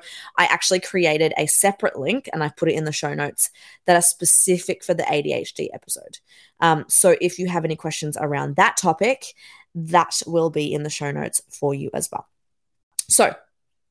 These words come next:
normal questions in the normal question one, A D H D episode questions in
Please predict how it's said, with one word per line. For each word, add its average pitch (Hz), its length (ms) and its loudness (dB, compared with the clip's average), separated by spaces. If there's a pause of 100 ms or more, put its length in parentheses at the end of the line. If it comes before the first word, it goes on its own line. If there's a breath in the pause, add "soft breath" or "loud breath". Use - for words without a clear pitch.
(300)
normal 190 240 4
questions 170 560 -2
in 160 260 -6
the 160 80 -4
normal 214 280 -2
question 240 320 -4
one, 233 260 -2 (400 loud breath)
A 180 100 6
D 160 60 4
H - 220 -2
D - 180 -4
episode - 380 -6
questions - 460 -10
in 160 240 -4